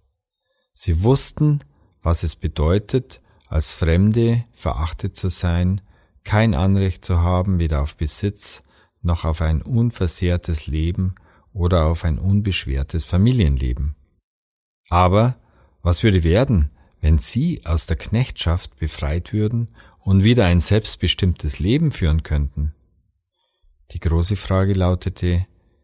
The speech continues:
würden sie die in Ägypten erlittenen Qualen und Demütigungen schnell vergessen? Vorher ungeachtet, geschlagen, gedemütigt und schlimmer als ein Stück Vieh behandelt. Aber was würde werden,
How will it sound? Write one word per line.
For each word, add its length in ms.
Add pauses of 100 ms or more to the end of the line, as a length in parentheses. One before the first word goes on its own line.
(340)
würden 400
sie 720
die 80
in 140
Ägypten 720
erlittenen 680
Qualen 580
und 180
Demütigungen 720
schnell 300
vergessen? 600 (760)
Vorher 520
ungeachtet, 960 (100)
geschlagen, 920 (100)
gedemütigt 1160
und 160
schlimmer 500
als 260
ein 120
Stück 320
Vieh 220
behandelt. 720 (1080)
Aber 220
was 260
würde 260
werden, 460